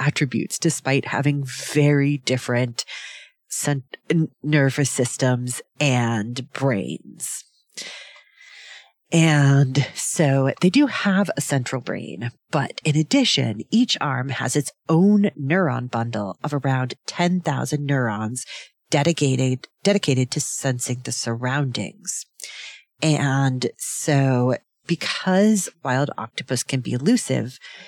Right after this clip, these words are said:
most researchers study captive octopuses, but even a captive octopus is hard to use for this kind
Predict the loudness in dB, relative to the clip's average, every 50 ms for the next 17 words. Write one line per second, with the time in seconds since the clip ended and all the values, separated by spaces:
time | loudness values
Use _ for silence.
0 | -20 _ _ _ 0 2 4 4 4 2 0 -2 -2 -2 0 0 -2 0 0 0
1 | 0 0 0 0 -2 -4 -6 -10 -10 -8 -4 -2 0 0 2 2 2 0 0 -2
2 | _ -6 -2 -2 -2 -2 -2 -2 -2 -2 -4 -6 -8 -8 -10 -14 -14 -12 -10 -10
3 | -10 -10 -10 -10 -10 -12 -14 -14 -16 -20 -20 -20 -20 -20 _ _ -4 -4 -2 0
4 | 0 0 2 2 0 0 0 -4 -4 -4 -2 -2 -2 -2 -2 -2 -2 -2 -2 -4
5 | -10 -10 -10 _ -12 -12 -8 -6 -6 -4 -4 -6 -6 -6 -6 -6 -6 -6 -6 -4
6 | -4 -4 -4 -6 -8 -8 -10 -12 -8 -8 -8 -8 -6 -8 -6 -4 -4 -4 -4 -4
7 | -8 -10 -12 -14 -14 -14 -14 -14 -14 -12